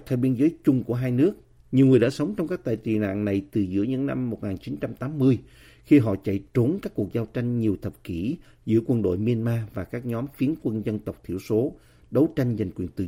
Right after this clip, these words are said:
chủ. Hầu hết là người dân tộc thiểu số Karen.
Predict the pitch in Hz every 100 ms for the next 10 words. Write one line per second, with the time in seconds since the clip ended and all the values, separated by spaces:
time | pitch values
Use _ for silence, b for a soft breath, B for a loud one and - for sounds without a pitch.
0 | - 90 95 190 - _ b b b b
1 | - 110 98 170 202 113 101 92 107 110
2 | 101 - - - 131 - 113 113